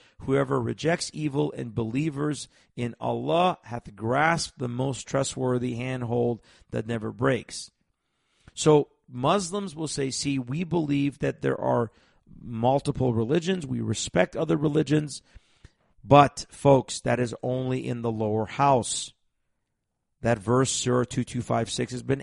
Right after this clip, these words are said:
abrogated. It is nullified in the upper house. Okay, here's another one. Lying is permissible to the unbeliever. Lying is permissible to the unbeliever.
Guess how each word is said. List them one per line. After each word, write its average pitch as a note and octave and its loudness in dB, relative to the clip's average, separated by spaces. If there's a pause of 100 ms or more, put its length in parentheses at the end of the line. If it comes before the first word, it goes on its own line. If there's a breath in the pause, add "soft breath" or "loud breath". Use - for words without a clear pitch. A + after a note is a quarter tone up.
abrogated. C#3 2 (760)
It G#2+ -2
is A2+ -2
nullified C3 4
in A#2+ 0
the A#2+ -4
upper A#2+ -2
house. G2+ -2
Okay, - -4
here's C#3+ 4
another F3+ 4
one. A#2+ 0 (1200 soft breath)
Lying D3 6
is C3 -2
permissible C3 2
to - -6
the C3 0
unbeliever. A#2 0 (1400)
Lying C#3 6
is F3+ 0
permissible C#3 2
to D3 0
the C3 2
unbeliever. B2+ 4